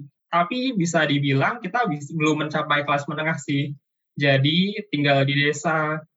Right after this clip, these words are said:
kakek ibu itu dulu petani, punya tanah sedikit, juga tukang kayu. Sedangkan kalau di sisi bapak juga,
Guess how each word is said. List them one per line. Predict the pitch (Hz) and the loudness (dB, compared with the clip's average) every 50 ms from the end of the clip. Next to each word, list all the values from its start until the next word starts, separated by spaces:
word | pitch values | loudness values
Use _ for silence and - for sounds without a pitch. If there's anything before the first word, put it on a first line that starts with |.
| - 147 | -6 -6
kakek | 143 - - 143 160 151 | -4 -2 -2 -2 -2 -2
ibu | 143 151 143 | -2 -2 -2
itu | 147 147 143 - 180 | -2 -2 0 0 2
dulu | 165 175 190 190 165 | 2 2 0 0 -2
petani, | 143 139 139 139 139 143 147 156 175 202 196 185 _ _ _ _ - - | -2 0 2 2 2 2 0 0 0 -2 -2 -6 _ _ _ _ -6 -4
punya | 151 139 139 143 139 139 135 - | -2 2 2 4 2 2 2 2
tanah | 143 139 139 151 165 175 175 - - | 2 2 2 2 2 0 0 -2 -10
sedikit, | _ - - 151 143 135 135 - 156 165 175 175 - | _ -10 -8 -4 -4 -2 -2 0 0 0 0 0 -2
juga | - 160 151 156 143 143 | -4 0 2 2 2 2
tukang | 139 151 143 147 143 143 139 | 0 0 -2 -2 -2 -2 -2
kayu. | - 143 143 143 147 156 156 160 165 - _ _ _ _ _ _ | -4 -4 -2 -2 -2 -4 -4 -6 -8 -10 _ _ _ _ _ _
Sedangkan | - - 143 143 139 139 156 180 190 190 - | -10 -2 0 0 2 2 2 2 0 0 -2
kalau | - 156 147 143 143 | -2 -2 0 0 0
di | 139 | 0
sisi | 135 - 156 139 143 151 143 139 139 139 | -2 -2 -2 -2 -2 -2 0 0 0 2
bapak | 135 135 131 131 151 175 175 156 | 2 2 2 4 2 2 2 0
juga, | 147 147 151 143 139 143 143 - | -2 -2 0 2 2 0 -2 -6